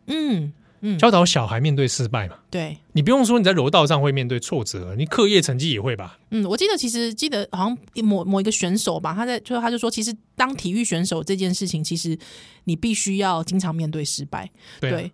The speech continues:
Speaker 1: 所以抗压力这个事情，反而很多时候其实是比赛关键。
Speaker 2: 嗯，甚至还面对说我自己没有瓶颈，我没办法进步了。
Speaker 1: 对。对，对，对，对，对，对。
Speaker 2: 我没办法变强了。
Speaker 1: 或是我在那个赛中的压力，我要怎么克服它？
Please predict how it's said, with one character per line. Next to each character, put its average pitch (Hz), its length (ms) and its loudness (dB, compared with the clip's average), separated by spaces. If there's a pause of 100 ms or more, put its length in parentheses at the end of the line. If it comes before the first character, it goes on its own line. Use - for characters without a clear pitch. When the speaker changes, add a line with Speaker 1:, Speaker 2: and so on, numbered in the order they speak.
(140)
Speaker 1:
所 277 120 0
以 262 40 -4
抗 269 300 2
压 208 180 2
力 208 160 -2
这 180 80 0
个 175 100 2
事 185 160 0
情， 165 140 -2
反 170 260 -2
而 185 220 -2
很 190 180 0
多 214 160 2
时 233 120 0
候 208 140 0
其 180 160 -2
实 180 60 -2
是 190 80 -2
比 151 120 -8
赛 170 160 -4
关 156 180 -4
键。 156 180 -2
Speaker 2:
嗯， 135 220 0
甚 226 140 2
至 196 80 2
还 165 120 2
面 196 160 4
对 180 180 6
说 165 340 2
我 127 140 2
自 - 140 -6
己 135 160 -2 (500)
没 151 120 6
有 147 120 6 (200)
瓶 160 200 4
颈， 156 240 0
我 120 100 -2
没 160 140 2
办 214 140 2
法 165 60 -2
进 185 180 0
步 175 220 -2
了。 104 200 -6
Speaker 1:
对。 254 140 0
对， 208 160 2
对， 185 160 0
对， 170 140 -2
对， 170 160 -4
对， - 20 -6
对。 170 100 -4
Speaker 2:
我 156 40 0
没 190 80 2
办 226 120 2
法 - 40 0
变 214 220 0
强 110 320 0
了。 104 140 -2
Speaker 1:
或 302 160 4
是 302 120 0
我 190 160 0
在 240 160 2
那 240 120 -2
个 185 200 0
赛 214 420 0
中 214 160 0
的 196 100 2
压 202 240 0
力， 202 140 -2
我 156 80 -2
要 180 80 0
怎 156 100 -6
么 160 60 -6
克 165 220 -6
服 151 180 -10
它？ - 260 -10